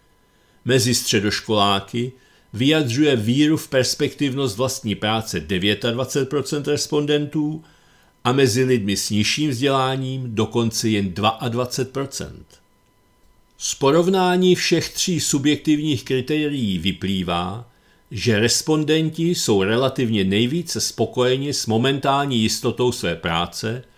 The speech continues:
o něco méně pak vyjadřují spokojenost s jejím obsahem a zdaleka nejméně sdílejí víru v to, že jejich práce bude perspektivní i do budoucna.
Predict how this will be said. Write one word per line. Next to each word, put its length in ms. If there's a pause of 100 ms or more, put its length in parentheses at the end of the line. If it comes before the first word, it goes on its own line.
(160)
o 160
něco 400
méně 400
pak 220
vyjadřují 500
spokojenost 720
s 60
jejím 280
obsahem 640 (360)
a 140
zdaleka 520
nejméně 640
sdílejí 540
víru 340
v 140
to, 340 (340)
že 220
jejich 420
práce 540
bude 220
perspektivní 1080
i 80
do 120
budoucna. 680